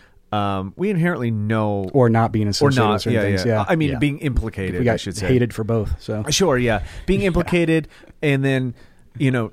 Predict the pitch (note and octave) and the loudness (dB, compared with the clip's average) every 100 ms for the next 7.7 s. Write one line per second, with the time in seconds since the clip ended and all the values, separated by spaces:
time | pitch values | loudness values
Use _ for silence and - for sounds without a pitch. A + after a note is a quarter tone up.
0 | - C3+ B2+ C3+ B2 B2+ A#2 G#2+ G#2 F2 | -8 -2 0 2 0 -2 -4 -2 -4 -6
1 | G2 F2+ F2 - F2 D#2 D2+ B2 G#2+ F#2 | -6 -6 -8 -8 -8 -8 -8 -4 -4 -2
2 | G2+ F2 - A2+ - G2 G#2 F2+ E2+ - | -4 -4 -6 -6 -4 -6 -4 -6 -8 -8
3 | F#2+ D#2+ D2+ F#2 G2 G2 - - - C#3+ | -6 -8 -8 -8 -6 -8 -10 -16 -8 -4
4 | B2+ - C3+ B2 B2 - - - C3 A#2+ | -2 -2 0 0 0 -4 -14 -4 -2 0
5 | - C3 C#3+ B2 G#2 - - D3 C#3+ - | 0 0 2 2 0 -4 -4 0 0 0
6 | - D#3 - F#3 D#3+ F#3+ - F3+ F3 D#3+ | -6 -6 -4 -4 0 0 -2 -6 -6 -2
7 | D#3 C3+ A#2 A#2 A2 A2 | -2 -2 0 2 2 -2